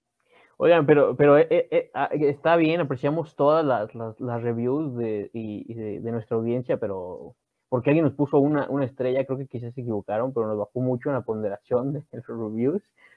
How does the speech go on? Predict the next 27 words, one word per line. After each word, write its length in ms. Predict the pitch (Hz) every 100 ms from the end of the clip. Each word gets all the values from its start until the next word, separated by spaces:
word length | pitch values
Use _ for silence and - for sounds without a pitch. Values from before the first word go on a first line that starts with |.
| -
Pero 120 | 135
bueno, 200 | 165 139
si 120 | -
es 60 | 131
una 100 | 151
estrella 280 | 139 135 143
está 180 | - 120
bien, 320 | 117 123 117
que 100 | 110
nos 120 | 110
digan 200 | 117 123
por 160 | 113 95
qué, 180 | 117 113 131
<laughs> 80 | 151
¿no? 140 | 139
Pero, 260 | 120 113 - 127 117 - _ _ _ _ _ _
pero 120 | 127
no, 140 | 139 123
no, 300 | 143 147 143
¿ya 120 | 165
te 120 | 175
fijaste, 340 | 147 170 160
Fercho, 240 | 139 165 151
cómo 180 | 147 156
están 220 | 156 151
las 140 | 143
estadísticas? 600 | 117 123 139 131 110 104